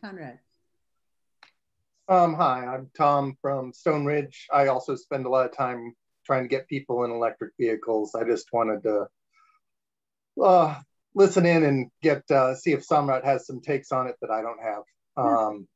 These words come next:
Speaker 2: my wife and I have a twenty twelve rav E V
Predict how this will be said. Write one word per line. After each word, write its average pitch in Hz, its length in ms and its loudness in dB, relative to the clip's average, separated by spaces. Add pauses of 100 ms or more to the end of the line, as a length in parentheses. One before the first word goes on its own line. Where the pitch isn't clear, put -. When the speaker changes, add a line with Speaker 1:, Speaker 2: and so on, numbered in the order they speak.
(120)
Speaker 2:
my 143 140 2
wife 143 300 4
and 135 80 0
I 131 160 0
have 123 280 -2
a 113 280 -2 (140)
twenty 135 220 -4
twelve 135 520 2
rav 131 480 0 (440)
E 143 260 -10
V 139 360 -4